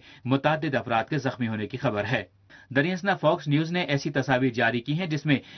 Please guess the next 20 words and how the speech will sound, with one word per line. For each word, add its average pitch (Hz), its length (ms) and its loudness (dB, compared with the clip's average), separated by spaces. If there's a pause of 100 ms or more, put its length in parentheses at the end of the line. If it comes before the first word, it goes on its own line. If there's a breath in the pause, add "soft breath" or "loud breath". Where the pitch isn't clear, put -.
इसराइली 156 500 2
फौजी 147 300 2
अफसरान 139 400 0
को 156 120 -4
फ्री 143 260 0
सीरियन 139 300 2
आर्मी 123 300 0
के 139 100 0
दहशतगर्दों 120 600 -4
के 135 100 -2
साथ - 560 -2
हुकूमत 180 420 2
शाम 156 260 0
के 151 100 -10
खिलाफ 135 340 0
लड़ते 113 260 -4
हुए 131 120 4
दिखाया 104 360 -2
गया 104 220 -2
है। 98 180 -6